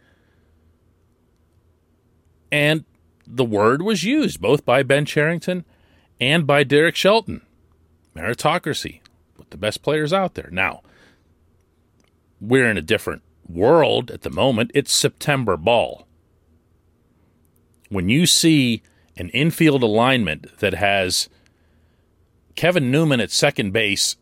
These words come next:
and Cole Tucker at short, when you know that Newman should be the shortstop there, it couldn't be more obvious that they're just trying to see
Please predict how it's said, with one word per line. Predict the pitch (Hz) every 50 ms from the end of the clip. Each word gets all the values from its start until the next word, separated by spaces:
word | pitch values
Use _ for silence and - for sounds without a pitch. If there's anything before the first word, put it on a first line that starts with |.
| _ -
and | 104 95 90 -
Cole | - - 139 147 143
Tucker | - - 143 - - 117 104 90
at | 78 -
short, | - - - - - 202 208 127 92 87 - - - - _ _ _ _ _ -
when | 104 104 101 104
you | 117 135 139
know | 135 131 143 160 175 180 156 113 85 76 82 - _ _ _ _ _ _ _ _ _ _ _
that | 110 101 87 117 117 127 117 - _ _ _ - - _ _ _ _ _ _ _ _ _ _ _ _ _ _ _ _
Newman | 107 117 135 156 165 160 143 127 117 101 - _ _ _ -
should | - - - 135 117
be | 107 127 120
the | 110 95 87
shortstop | - - - 202 214 190 - - - 123 101 95 90 -
there, | - 82 85 92 110 - _ _ _ _ _ _ _ _ _ _ _ _ _ _ _ _ _ _ _ _ _ _ _ _ _ _ _ _ _ _ _ _ _ _ -
it | 151 143 -
couldn't | - - 196 175 151 135
be | 131 139
more | 127 131 127 123 113 104
obvious | 117 127 131 120 101 95 90 101 -
that | - 143 -
they're | 165 160 151
just | - 156 - -
trying | - - 123 117 113
to | 107 104
see | - - - 101 87 82 78